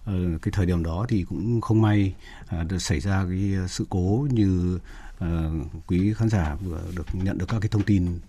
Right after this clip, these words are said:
ngày hôm qua về sự hy sinh của ba, ờ,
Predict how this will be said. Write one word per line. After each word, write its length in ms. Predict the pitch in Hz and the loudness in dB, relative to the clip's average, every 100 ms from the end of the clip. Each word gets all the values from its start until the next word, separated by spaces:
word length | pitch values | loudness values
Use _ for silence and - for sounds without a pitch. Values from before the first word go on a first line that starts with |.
| - - | -18 -8
ngày 120 | 92 87 | -2 0
hôm 100 | 87 | 2
qua 340 | 104 98 87 - - - | 2 2 0 -8 -16 -8
về 140 | 82 | -4
sự 160 | 76 104 | -4 0
hy 140 | 92 | 0
sinh 400 | 101 104 95 87 80 - - - - | 2 4 4 2 -4 -12 -18 -20 -6
của 320 | 87 73 73 | -4 -2 -2
ba, 440 | 85 101 92 90 87 - 85 - - 87 | 2 2 2 2 -2 -6 -14 -14 -12 -10
ờ, 320 | 82 82 87 | -8 -8 -10